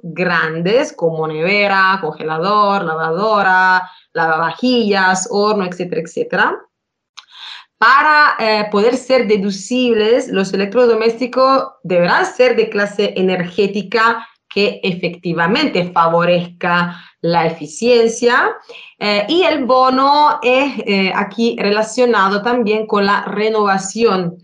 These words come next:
de la construcción. Entonces, si está renovando casa, ok, pueden, eh, aprovechar este, este bono.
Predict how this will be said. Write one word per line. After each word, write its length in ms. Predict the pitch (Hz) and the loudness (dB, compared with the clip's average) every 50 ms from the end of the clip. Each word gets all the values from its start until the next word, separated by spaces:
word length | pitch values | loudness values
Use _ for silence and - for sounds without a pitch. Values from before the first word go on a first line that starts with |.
| _ _ _ | _ _ _
de 160 | 180 180 180 | -4 -2 0
la 160 | 175 175 175 | 0 -2 -2
construcción. 840 | 185 185 175 170 - 170 165 165 - - - 175 160 156 160 156 156 | -4 -4 -4 -6 -6 -8 -10 -10 -12 -8 -6 -6 -4 -4 -6 -8 -8
Entonces, 320 | 165 170 175 196 180 175 - | -8 -6 -6 -6 -6 -6 -8
si 60 | - | -8
está 220 | 175 175 - 220 214 | -6 -2 0 0 0
renovando 680 | 214 208 196 196 190 196 208 214 214 214 214 247 254 | 0 -2 -2 -2 0 0 0 0 0 0 0 -2 -2
casa, 800 | - - 190 160 147 - - - - 180 180 196 214 233 226 - _ _ _ _ | -2 -4 -4 -4 -4 -4 -8 -6 -2 -2 0 0 -2 -4 -6 -12 _ _ _ _
ok, 160 | - 170 175 175 165 165 170 175 175 - | -16 -12 -8 -4 -2 -2 -4 -4 -6 -4
pueden, 420 | 196 196 185 175 180 185 185 190 | -2 0 0 0 -2 -2 -4 -4
eh, 520 | 185 185 - - _ _ _ - 156 165 160 - | -6 -8 -12 -18 _ _ _ -8 -6 -6 -6 -4
aprovechar 800 | 180 170 - 170 160 165 175 175 - - 156 156 160 165 165 - | -6 -4 -2 -2 -2 -2 -2 -4 -4 -2 -2 0 0 -2 -4 -8
este, 540 | - 165 - - _ - 170 160 160 160 160 | -10 -12 -12 -12 _ -2 0 0 0 -2 -4
este 220 | 160 - - 156 | -8 -6 -6 -6
bono. 440 | 151 156 170 180 - 196 - 175 - | -6 -6 -8 -10 -10 -12 -14 -16 -18